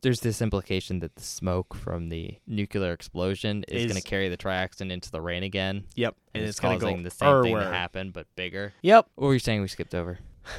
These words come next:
Speaker 2: We didn't talk about Trash coming back.
Speaker 1: Oh, yeah, Trash comes back from the dead.
Speaker 2: Yeah, so there's a point in the movie where it cuts back to the puddle Trash died in, and rising from the mud is a
Speaker 1: Still
Speaker 2: still
Speaker 1: naked
Speaker 2: full,
Speaker 1: Trash.
Speaker 2: fully naked Trash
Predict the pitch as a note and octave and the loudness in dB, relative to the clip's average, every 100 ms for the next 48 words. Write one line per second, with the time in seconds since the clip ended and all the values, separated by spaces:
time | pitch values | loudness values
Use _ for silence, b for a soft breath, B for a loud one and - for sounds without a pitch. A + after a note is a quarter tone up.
0 | B B C#3 D3+ F3 D#3 C#3 A2 A2+ G#2 | B B 2 4 6 6 4 4 2 2
1 | F#2 - - - A#2+ G2+ F#2 E2+ - - | 0 -4 -14 -8 -4 -4 -2 -4 -6 -20
2 | - C#3 B2 G2 E3 D3 - A2+ G#2 E2+ | 0 4 6 6 6 6 6 -2 0 0
3 | - C2+ D#2 - - - D#3 D3 G2+ - | -2 -10 -8 -8 -10 -8 6 6 6 6
4 | E3+ F3 F#3 A3+ G#3 F#3 E3+ E3 D3 C#3 | 8 10 10 10 8 8 8 8 10 8
5 | A2+ F3 D3 C#3 C#3 C3 B2 - D3+ B2+ | 8 2 4 4 4 2 2 6 8 6
6 | - C#3+ B2 A#2 A#2 A#2 A#2+ G#2+ G2+ F#2+ | 4 4 4 4 4 6 4 2 -2 -4
7 | - D#3 C#3+ D3 F#3 F3 E3+ - E3 D3 | 0 2 10 12 12 12 6 6 6 6
8 | C#3+ C#3+ B2+ G#2+ A#2+ B2+ A#2+ G#2+ _ - | 8 8 8 4 2 4 4 0 _ 0
9 | C3 - A3 G3+ C4+ - A#2 - C4+ G3 | 0 6 10 12 12 10 4 12 12 12
10 | - B3 A#3+ A3 G3 G3 - - - C#3+ | 8 10 10 8 8 6 6 0 2 6
11 | C#3 A2+ G2+ - - | 8 8 4 -2 -8